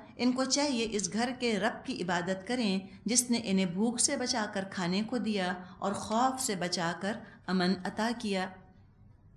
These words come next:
कि बुतों की इबादत ना करें, अल्लाह की इबादत करें।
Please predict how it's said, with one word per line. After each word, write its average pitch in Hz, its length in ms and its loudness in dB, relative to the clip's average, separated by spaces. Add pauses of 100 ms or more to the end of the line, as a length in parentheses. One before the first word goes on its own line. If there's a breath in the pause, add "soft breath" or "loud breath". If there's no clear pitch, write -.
(1040 loud breath)
कि 254 120 2
बुतों 214 380 4
की 277 100 0
इबादत 208 480 2
ना 214 160 2
करें, 254 420 -2
अल्लाह 269 320 0
की 302 160 -2
इबादत 190 460 0
करें। 180 240 -4